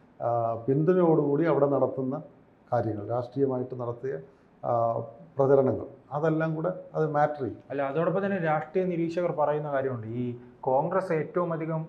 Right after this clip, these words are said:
Speaker 2: വോട്ട് നേടുകയാണെങ്കിൽ അത് ബാധിക്കാൻ പോകുന്നത് എ എ പി ആയിരിക്കും എന്ന രീതിയിൽ. അതിലെന്തെങ്കിലും കൃത്യത ഉണ്ടോ?
Speaker 1: ഇല്ല, അങ്ങനെയല്ല. അവരെ രണ്ടുപേരെയും ഒരുപോലെ തുല്യമായിട്ട് എതിർക്കുകയാണ്. അവർ ആം ആദ്മി പാർട്ടി,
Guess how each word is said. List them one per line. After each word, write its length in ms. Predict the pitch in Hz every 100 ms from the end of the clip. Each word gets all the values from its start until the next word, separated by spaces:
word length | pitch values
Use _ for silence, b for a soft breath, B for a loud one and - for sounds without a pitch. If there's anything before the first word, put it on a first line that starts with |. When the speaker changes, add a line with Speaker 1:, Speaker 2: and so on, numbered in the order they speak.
| - 139
Speaker 2:
വോട്ട് 260 | 143 156 151
നേടുകയാണെങ്കിൽ 600 | 139 143 147 147 139 135 127
അത് 80 | 120 117
ബാധിക്കാൻ 420 | 127 135 160 143 131
പോകുന്നത് 340 | 127 127 123 120 120
എ 20 | 127 135
എ 20 | 131
പി 100 | 127 117
ആയിരിക്കും 340 | 117 117 117 113
എന്ന 100 | 110 107
രീതിയിൽ. 220 | 107 107 123
അതിലെന്തെങ്കിലും 560 | 139 156 151 147 135 127 123
കൃത്യത 280 | 120 - 110
ഉണ്ടോ? 140 | 98 - 165
Speaker 1:
ഇല്ല, 100 | 156 131
അങ്ങനെയല്ല. 380 | 160 170 151 113 113
അവരെ 180 | 139 170 160
രണ്ടുപേരെയും 540 | 151 165 180 170 175 165 151 147 143
ഒരുപോലെ 360 | 151 160 160 -
തുല്യമായിട്ട് 480 | 143 156 160 156 139 117
എതിർക്കുകയാണ്. 420 | 117 - 101 - -
അവർ 120 | 123 127 120
ആം 100 | 131 143
ആദ്മി 220 | 139 156 147
പാർട്ടി, 240 | 143